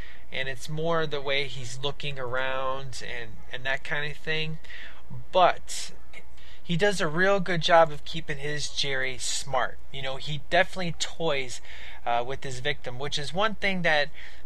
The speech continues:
this vampire does differently. Um, one of the cool things is he, you know, he's basically a contract-, he pretends to be a contractor,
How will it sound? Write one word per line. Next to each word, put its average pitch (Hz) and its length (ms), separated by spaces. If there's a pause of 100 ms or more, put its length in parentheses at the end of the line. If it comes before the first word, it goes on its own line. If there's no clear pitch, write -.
this 170 380 (420)
vampire 151 460
does 139 240
differently. 113 580 (340)
Um, 131 420
one 214 180
of 208 80
the 202 80
cool 196 280
things 175 600
is 147 560 (180)
he, 208 800 (560)
you 147 120
know, 135 380
he's 156 680
basically 156 560
a 139 80
contract-, 143 760
he 139 240
pretends 160 460
to 151 80
be 143 120
a 131 60
contractor, 139 840